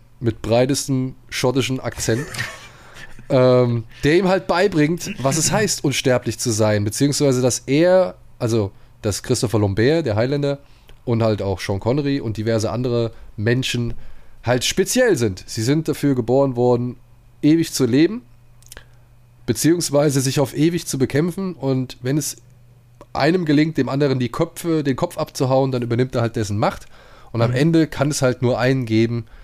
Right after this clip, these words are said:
Speaker 1: der derjenigen, der allen anderen Unsterblichen den Kopf abgehackt hat oder beziehungsweise als letztes in der Reihe übrig ist. Und der erhält dann die Weisheit des Universums, beziehungsweise ist endlich in der Lage, zu sterben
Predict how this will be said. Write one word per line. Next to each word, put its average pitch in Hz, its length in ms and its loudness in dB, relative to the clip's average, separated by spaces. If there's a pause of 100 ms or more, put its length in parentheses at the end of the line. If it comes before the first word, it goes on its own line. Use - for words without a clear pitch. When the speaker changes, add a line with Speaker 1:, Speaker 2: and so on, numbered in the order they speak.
(500)
Speaker 1:
der 120 180 2
derjenigen, 113 600 0
der 117 140 2
allen 143 180 2
anderen 143 280 2
Unsterblichen 117 520 0
den 107 100 -4
Kopf - 220 -6
abgehackt - 440 -6
hat - 240 -8
oder 107 140 -2
beziehungsweise 107 500 0
als 104 160 -4
letztes 113 360 -6
in 110 80 -6
der 107 140 -2
Reihe 110 180 0
übrig 120 340 -4
ist. - 240 -8 (320)
Und 107 180 -4
der 120 220 0
erhält 123 380 0
dann 113 140 2
die 110 180 -2
Weisheit 120 440 -2
des 131 120 -4
Universums, 117 720 -2
beziehungsweise 135 880 0 (400)
ist - 280 0
endlich 202 300 -2
in 170 100 -2
der 165 80 4
Lage, 160 440 0 (120)
zu - 140 -4
sterben 143 520 0